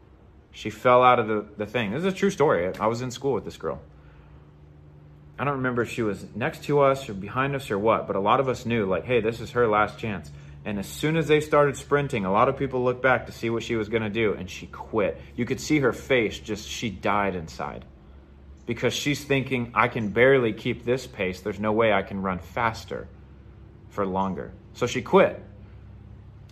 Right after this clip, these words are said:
You know what happened? About a hundred yards later, maybe less, the instructors stopped running, and that was the end of the group run. All they did was add a hundred-yard sprint at the end,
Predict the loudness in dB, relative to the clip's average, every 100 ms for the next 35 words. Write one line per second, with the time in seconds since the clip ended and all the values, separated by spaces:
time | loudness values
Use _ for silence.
0 | -6 0 2 4 4 2 -4 -8 -20 -20
1 | -20 -20 -20 -20 -20 -20 -14 -2 4 4
2 | 4 2 2 2 2 6 6 6 2 4
3 | 4 2 2 2 2 4 2 0 -4 -4
4 | -4 -2 0 0 2 0 0 -12 -20 -20
5 | -20 -20 -20 -6 4 4 4 -2 0 -2
6 | -8 -14 -8 -2 -2 -2 -6 -8 -4 -6
7 | -6 -12 -20 -20 -20 -20 -20 -20 -18 -10
8 | -6 -6 -6 -6 -4 -8 -8 -16 -20 -20
9 | -20 -20 -20 -20 -20 -20 -2 4 6 6
10 | 4 6 6 6 2 -2 -2 0 2 8
11 | 8 6 2 -6 -2 -2 0 0 4 2
12 | 2 -6 -6 -2 -2 -4 -8 -8 -8 -4
13 | -4 -2 -6